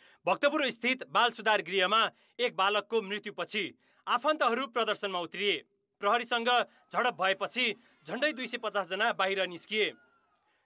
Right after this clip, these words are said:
घटना दुई, भदौ छब्बिस गते वीरगञ्जको बाल सुधार गृहमा पनि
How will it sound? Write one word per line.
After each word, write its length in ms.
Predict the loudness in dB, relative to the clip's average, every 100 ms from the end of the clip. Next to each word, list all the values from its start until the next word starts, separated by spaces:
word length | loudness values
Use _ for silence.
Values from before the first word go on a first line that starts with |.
| _ -10
घटना 320 | -8 -2 -2
दुई, 360 | 0 -4 -4 -8 _ _ _
भदौ 260 | -2 0 0
छब्बिस 360 | 0 -4 -4 -4
गते 340 | 0 0 -2 -6 -8
वीरगञ्जको 500 | -4 -2 -2 0 2
बाल 220 | 4 2
सुधार 300 | 0 -2 -2
गृहमा 300 | 0 0 0
पनि 340 | -2 -2 -2